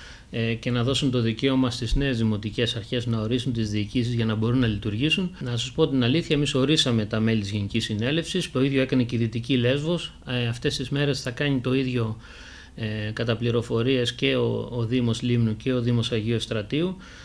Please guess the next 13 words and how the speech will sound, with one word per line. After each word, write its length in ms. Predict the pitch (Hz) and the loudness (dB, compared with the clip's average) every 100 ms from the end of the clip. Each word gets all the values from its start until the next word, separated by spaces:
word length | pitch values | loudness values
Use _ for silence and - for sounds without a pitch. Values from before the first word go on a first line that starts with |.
| - - - | -20 -20 -4
Αλλά 520 | 127 135 143 135 - - | -2 2 0 -2 -6 -18
θεωρώ 500 | - 127 117 135 170 | -6 0 2 4 2
ότι 480 | 156 143 127 117 120 - - - - - - | 2 0 0 -2 -8 -18 -20 -20 -20 -20 -8
πέρα 220 | - 165 | -2 2
από 160 | 127 117 | 2 0
την 160 | 117 117 | 0 0
αντικατάσταση 760 | 110 107 104 135 127 120 - | -2 -4 -4 -4 -4 -4 -4
μέσω 240 | 120 117 | -2 -2
Γενικής 380 | 123 113 110 123 | -2 0 0 -2
Συνέλευσης, 500 | - 110 131 156 151 | -2 -4 -2 -4 -4
νομίζω 380 | 127 117 143 143 | 0 2 2 0
ότι 260 | 131 123 113 | -2 -2 -4
το 400 | - 110 101 | -2 -2 -4